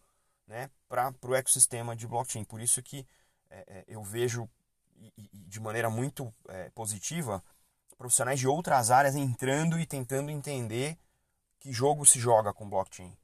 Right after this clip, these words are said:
Não necessariamente pessoas de tecnologia, advogados, engenheiros, é, administradores, economistas. Isso é importante que, que também o pessoal da tecnologia de T I,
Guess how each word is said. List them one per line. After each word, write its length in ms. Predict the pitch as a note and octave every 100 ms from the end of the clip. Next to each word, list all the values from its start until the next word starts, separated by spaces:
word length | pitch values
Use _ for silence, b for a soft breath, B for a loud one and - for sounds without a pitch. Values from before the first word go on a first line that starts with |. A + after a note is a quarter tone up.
| _ _
Não 120 | A#2+
necessariamente 400 | C3 A#2 A2+ A#2
pessoas 260 | A#2 - A2
de 60 |
tecnologia, 560 | - A2 A2+ G#2 F#2 F2+
advogados, 760 | E2+ F2 E2 A2 B2 A#2+ G2+ F#2
engenheiros, 920 | F2+ F#2+ F#2+ B2 B2 A#2 G#2+ - - b b b b -
é, 340 | F#2 F#2 F#2
administradores, 960 | F2 F#2 F#2+ - F2+ G#2 A#2+ B2+ A2 G2
economistas. 760 | G2+ G2+ F#2+ G2 A#2+ - F#2+
Isso 220 | G2 - A#2
é 20 |
importante 920 | C3 B2+ D3+ B2+ - C3+ C3+ - E2+ - _ _ _ _ _
que, 340 | _ G2+ G#2 -
que 100 | _ -
também 460 | A2 G2+ B2 D3+
o 60 | C#3
pessoal 440 | B2 - A2 A2
da 200 | F#2+ B2
tecnologia 640 | C3+ C3 A#2 G#2 F#2+ A#2+ A#2
de 100 | G2+
T 140 | G2+
I, 280 | G2 B2+